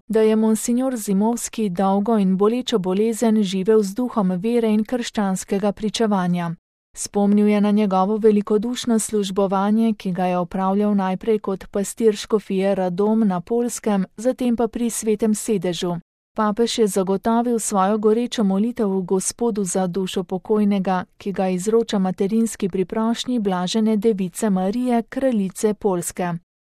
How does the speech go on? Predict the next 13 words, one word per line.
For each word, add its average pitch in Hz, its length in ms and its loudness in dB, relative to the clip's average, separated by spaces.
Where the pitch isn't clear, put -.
"S - 160 -10
temi 262 340 0
občutki 202 640 -2
prosim 202 520 0
za 196 180 0
pokojnega 214 600 0
sodelavca 220 760 -2
večno 196 480 -2
nagrado, 208 640 0
obljubljeno 220 640 0
zvestim 233 560 -2
služabnikom 202 880 0
evangelija," 202 800 2